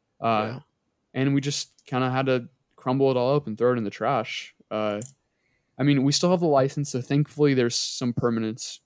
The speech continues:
Speaker 1: something left behind for, like, you know, future generations of students, something maybe you guys could pick up. Uh,
Speaker 2: Yeah.
Speaker 1: but, you know, it would have been nice to, to organize that event. So, ted X Merced High, yeah, that was, I completely forgot about that. That was,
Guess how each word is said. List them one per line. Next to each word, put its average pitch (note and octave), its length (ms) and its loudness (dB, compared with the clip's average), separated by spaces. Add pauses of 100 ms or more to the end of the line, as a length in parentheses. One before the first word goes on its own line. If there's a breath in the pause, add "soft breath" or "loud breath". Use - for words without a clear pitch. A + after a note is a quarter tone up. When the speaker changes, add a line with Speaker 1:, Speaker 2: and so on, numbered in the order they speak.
Speaker 1:
something A2+ 360 -6
left A2+ 180 -8
behind G#2+ 460 -4
for, A2 160 0
like, - 240 -4 (260)
you - 100 -16
know, A#2 160 -8
future A#2 240 -2
generations G#2+ 600 -4
of - 60 -16
students, G2+ 580 -8 (380)
something G#2+ 460 -2
maybe G#2 200 0
you G#2+ 160 0
guys G#2 220 2
could - 140 -8
pick G#2 200 -4
up. G#2 260 -4 (440)
Uh, G2 320 -2
Speaker 2:
Yeah. F2 200 -12 (500)
Speaker 1:
but, A#2 400 2 (800)
you A2+ 120 -2
know, B2 80 4
it A#2+ 40 4
would C3+ 100 6
have C3+ 60 6
been C3+ 120 2
nice C3 300 0
to, G2+ 300 -2
to A2+ 300 -2
organize A2 460 -2
that G#2+ 100 -2
event. G#2+ 480 -6
So, G#2+ 340 -8 (680)
ted B2 200 0
X C#3 160 0
Merced C#3+ 260 0
High, A#2 260 2
yeah, G#2+ 280 0
that G#2+ 100 0
was, B2+ 400 0 (440)
I A#2+ 140 2
completely D3 340 2
forgot G#2+ 320 -2
about G2+ 220 0
that. G2+ 220 -2
That A#2 120 2
was, - 360 0